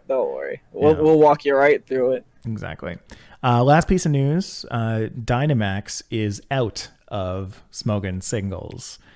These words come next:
Speaker 1: Rip.
Speaker 2: Uh, <laughs> yeah. It
Speaker 1: <laughs>
Speaker 2: has been deemed too broken, uh, and they don't need it.
Speaker 1: Mm-hmm.
Speaker 2: You know, it, it's, it's massive, huge news for the game because they've,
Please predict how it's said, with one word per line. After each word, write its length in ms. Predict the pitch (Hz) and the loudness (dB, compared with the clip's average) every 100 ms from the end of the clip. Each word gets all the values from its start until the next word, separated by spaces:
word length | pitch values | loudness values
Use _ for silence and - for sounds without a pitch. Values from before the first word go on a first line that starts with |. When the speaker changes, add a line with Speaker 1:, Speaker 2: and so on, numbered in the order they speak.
| - | -14
Speaker 1:
Rip. 480 | 127 117 123 170 214 | -8 -6 0 4 4
Speaker 2:
Uh, 140 | 92 - - | 2 -12 -8
<laughs> 140 | 107 - | -6 -2
yeah. 400 | 117 104 82 - - _ - | -2 -2 -6 -12 -14 _ 4
It 240 | 185 226 | 6 6
Speaker 1:
<laughs> 20 | 214 | 6
Speaker 2:
has 480 | 214 - 117 104 | 4 4 2 -2
been 440 | 104 117 113 113 110 | -4 -4 -2 -2 -2
deemed 500 | 127 131 127 113 - | -4 -4 -4 -6 -6
too 200 | - 180 | -4 -4
broken, 640 | 143 139 156 123 104 156 - _ _ - - - | -2 0 0 -2 -4 -4 -6 _ _ -20 -18 -8
uh, 200 | 120 131 | -4 -2
and 100 | 139 | 0
they 80 | |
don't 160 | 139 147 | 0 0
need 160 | 170 120 | 0 0
it. 200 | 98 - | -2 -8
Speaker 1:
Mm-hmm. 140 | 143 | -16
Speaker 2:
You 680 | 160 - _ _ _ - 113 | -18 -20 _ _ _ -8 -4
know, 100 | 113 | -2
it, 180 | 113 110 | -4 -4
it's, 300 | 123 - - | -6 -6 -4
it's 260 | 123 - | -4 -2
massive, 960 | 127 127 131 127 131 120 117 110 127 - - - | -2 -2 -2 -2 0 0 -2 -6 -14 -20 -20 -20
huge 680 | - - 147 131 117 107 107 | -18 -6 -2 0 0 -4 -4
news 280 | 117 110 107 | -2 -2 -4
for 140 | - | -6
the 80 | 107 | -6
game 380 | 107 147 135 123 | -2 0 0 0
because 320 | 113 120 101 | -2 -6 -6
they've, 340 | 110 101 101 | -6 -6 -8